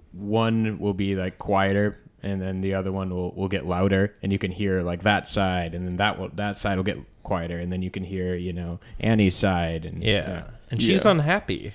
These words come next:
Speaker 2: Uh, they don't seem to be making
Speaker 1: They're both
Speaker 2: unif-, they're not,
Speaker 1: unhappy.
Speaker 2: well, yeah, but
Speaker 3: Yeah.
Speaker 2: they're not making a unified progress. You know, they're interested in different things, and she
Speaker 3: Well,
Speaker 2: is,
Speaker 3: they
Speaker 2: like,
Speaker 3: clearly
Speaker 2: really unhappy.
Speaker 3: Yeah, they clearly have different perspectives,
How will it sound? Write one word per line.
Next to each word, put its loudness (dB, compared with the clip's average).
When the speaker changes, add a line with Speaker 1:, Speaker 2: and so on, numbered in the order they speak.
Speaker 2:
Uh, 0
they 0
don't 4
seem 4
to 8
be 6
making 4
Speaker 1:
They're 4
both 8
Speaker 2:
unif-, 4
they're 6
not, 6
Speaker 1:
unhappy. 0
Speaker 2:
well, 0
yeah, 6
but 6
Speaker 3:
Yeah. 6
Speaker 2:
they're 4
not 2
making 4
a 4
unified 0
progress. 0
You 0
know, -2
they're -2
interested 4
in 2
different 0
things, -2
and 2
she 2
Speaker 3:
Well, 8
Speaker 2:
is, 6
Speaker 3:
they 8
Speaker 2:
like, 4
Speaker 3:
clearly 2
Speaker 2:
really 6
unhappy. -8
Speaker 3:
Yeah, 2
they 2
clearly 2
have -4
different -4
perspectives, 0